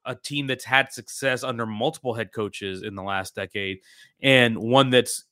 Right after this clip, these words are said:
really ideally situated for its future in the new Big twelve.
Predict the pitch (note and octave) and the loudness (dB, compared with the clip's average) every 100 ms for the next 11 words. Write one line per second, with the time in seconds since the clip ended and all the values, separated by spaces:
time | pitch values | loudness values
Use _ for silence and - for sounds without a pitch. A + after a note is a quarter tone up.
0 | _ B2 A#2 A2+ C#3+ C#3+ C#3 C#3 B2+ A2+ | _ -10 -8 0 2 4 2 0 -2 -2
1 | G#2 B2 B2 A2 B2 - A2 A2 G#2 - | -2 -2 -2 -4 -8 -6 -2 -2 -4 -6
2 | A2+ G#2+ - A#2 - G#2+ G2 G2 F2+ G2 | -6 -6 -8 -10 -8 -8 -8 -10 -10 -12
3 | - A2+ G2+ | -8 -4 -4